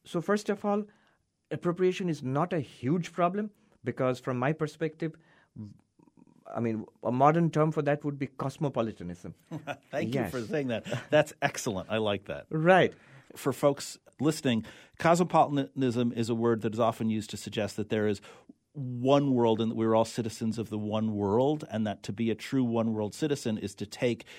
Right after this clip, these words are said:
Speaker 2: different ideas and different practices from different traditions and, and, and look at all of these as one unified thing rather than by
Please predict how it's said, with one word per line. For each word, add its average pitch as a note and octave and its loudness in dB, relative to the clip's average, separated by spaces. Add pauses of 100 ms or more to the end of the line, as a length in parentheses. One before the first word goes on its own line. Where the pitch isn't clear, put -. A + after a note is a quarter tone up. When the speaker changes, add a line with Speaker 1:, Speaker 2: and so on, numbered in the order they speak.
(180)
Speaker 2:
different C#3 -2
ideas A#2+ 0
and A2 -2
different A#2 -2 (260)
practices C3 -2
from A2+ -2
different A2+ -4
traditions A2 -2
and, G#2+ -2
and, G#2 -4
and A2+ 0
look C3 2
at A#2+ 0
all C3 6
of A2+ 0
these G#2+ -2
as G2+ -4
one A2 0
unified G#2+ 0
thing G#2+ -4
rather A2 0
than G2+ -2 (420)
by G2 -2